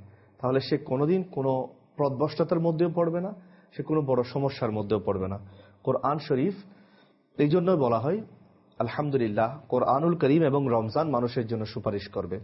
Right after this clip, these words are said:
কোরআন এটা আল্লাহর দরবারে ফরিয়াদ করবে কিয়ামতের দিন, "হে আল্লাহ, এই ব্যক্তি আমাকে তিলাওয়াত করার জন্য রাতে ঘুমাইতে পারে নাই।" এবং রমজান রোজা আল্লাহর দরবারে ফরিয়াদ করবে, "হে আল্লাহ, সে দিনে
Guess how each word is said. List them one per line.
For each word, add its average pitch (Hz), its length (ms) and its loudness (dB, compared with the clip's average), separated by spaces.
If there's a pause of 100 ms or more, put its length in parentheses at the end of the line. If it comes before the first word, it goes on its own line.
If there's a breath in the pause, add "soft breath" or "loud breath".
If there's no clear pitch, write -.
(560 soft breath)
কোরআন 147 520 2 (500 loud breath)
এটা 143 160 2
আল্লাহর 139 220 2
দরবারে 135 280 2
ফরিয়াদ 151 400 2
করবে 135 220 2
কিয়ামতের 117 460 0
দিন, 117 160 0
"হে 117 140 0
আল্লাহ, 110 260 0 (440 loud breath)
এই 151 100 4
ব্যক্তি 151 340 2
আমাকে 151 320 0
তিলাওয়াত 135 380 2
করার 135 240 0
জন্য 147 180 -2
রাতে 120 260 0
ঘুমাইতে 113 360 -2
পারে 98 240 -2
নাই।" 95 140 -6 (560 soft breath)
এবং 127 260 2
রমজান 117 560 0 (380 loud breath)
রোজা 139 400 2
আল্লাহর 151 380 0
দরবারে 156 280 4
ফরিয়াদ 151 260 2
করবে, 139 180 4
"হে 127 200 4
আল্লাহ, 113 260 0 (460 loud breath)
সে 160 200 2
দিনে 151 400 4